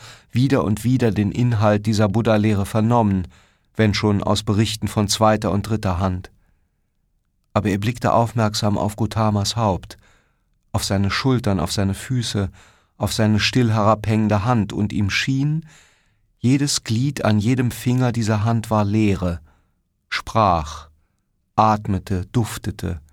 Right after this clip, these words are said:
glänzte Wahrheit. Dieser Mann, dieser Buddha, war wahrhaftig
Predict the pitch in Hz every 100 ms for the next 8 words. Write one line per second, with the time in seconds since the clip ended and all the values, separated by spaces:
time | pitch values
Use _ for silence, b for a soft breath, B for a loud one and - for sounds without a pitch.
0 | _ _ _ _ - 110 110 113 - -
1 | 104 107 95 85 95 90 - - _ _
2 | _ _ _ _ _ _ _ _ _ _
3 | _ _ _ _ _ - 123 127 123 117
4 | 104 90 87 110 117 104 123 101 92 87
5 | 80 _ _ _ _ _ _ _ _ -
6 | 110 113 120 110 98 82 120 120 - -
7 | 143 - -